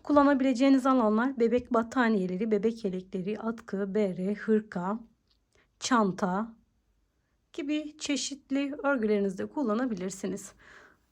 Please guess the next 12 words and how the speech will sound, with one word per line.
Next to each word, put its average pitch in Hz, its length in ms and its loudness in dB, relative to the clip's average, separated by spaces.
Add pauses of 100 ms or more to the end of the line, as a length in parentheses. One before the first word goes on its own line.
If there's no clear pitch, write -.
(120)
Yapılışı 285 760 0 (120)
çok 302 260 -4
hızlı 254 200 0
ilerlemiyor 254 720 4
ama 240 200 0
inanın 220 320 -2
çok 233 320 -6
güzel, 196 320 -4
çok 226 260 -4
şık - 260 -14
duruyor 185 280 -4
arkadaşlar 196 640 -4